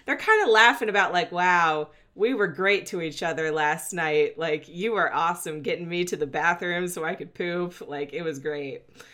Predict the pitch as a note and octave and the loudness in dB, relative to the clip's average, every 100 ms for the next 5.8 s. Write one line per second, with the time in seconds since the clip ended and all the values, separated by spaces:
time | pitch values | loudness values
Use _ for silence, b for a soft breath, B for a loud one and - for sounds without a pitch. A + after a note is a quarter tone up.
0 | B B B - D#3+ C#3+ C#3 - C4 - | B B B -10 -8 -8 -8 -6 -4 -2
1 | F#3 E3 D3+ C3+ C3+ D3+ D3 - - G#3 | -2 -2 -4 -8 -12 -14 -14 -16 -20 -20
2 | - _ _ _ _ _ - A3 A3 G#3+ | -20 _ _ _ _ _ -4 0 2 6
3 | A#3 A3 - F#4 F#4+ F#4 C#4 C4+ B3 A3 | 8 6 4 0 0 -4 4 4 6 4
4 | G#3+ A#3+ C4+ D4+ C#4+ B3 G#3+ G#3 C4 A3+ | 0 0 -2 -2 -2 -2 -2 -4 -4 -4
5 | F#3+ F#3+ G3 G#3 G3 F3 E3 D#3+ | -4 -2 -2 0 -2 -4 -6 -12